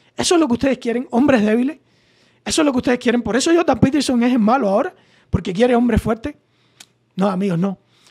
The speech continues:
Yo estoy aquí también para crear hombres fuertes. Espero poder ser una continuación del trabajo de Jordan Peterson,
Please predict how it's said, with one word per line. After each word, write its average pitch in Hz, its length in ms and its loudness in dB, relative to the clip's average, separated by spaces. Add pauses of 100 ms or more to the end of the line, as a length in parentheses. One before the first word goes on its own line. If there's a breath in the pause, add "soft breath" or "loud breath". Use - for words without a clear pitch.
(240 soft breath)
Yo 190 100 -6
estoy 240 180 2
aquí 214 180 -2
también 202 280 -2
para 185 180 0
crear 175 260 -6
hombres 175 260 -6
fuertes. 302 340 -10 (340 soft breath)
Espero 254 500 2
poder 190 300 0
ser 220 280 -6 (360 soft breath)
una 233 200 2
continuación 220 760 2
del 196 120 -2
trabajo 214 380 2
de 196 120 2
Jordan 202 260 0
Peterson, 202 460 -2